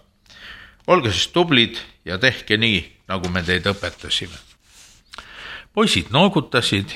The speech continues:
ja asusid hoolega tööle. Kolme mehega said nad ilusasti hakkama. Tüved ei olnud just eriti jämedad,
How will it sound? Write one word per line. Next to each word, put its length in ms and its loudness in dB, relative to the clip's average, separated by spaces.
ja 180 0
asusid 580 0
hoolega 400 2
tööle. 480 -4
Kolme 340 4
mehega 420 2
said 280 0
nad 200 -2
ilusasti 680 2
hakkama. 560 -2
Tüved 360 4
ei 180 6
olnud 300 2
just 240 0
eriti 480 2
jämedad, 580 2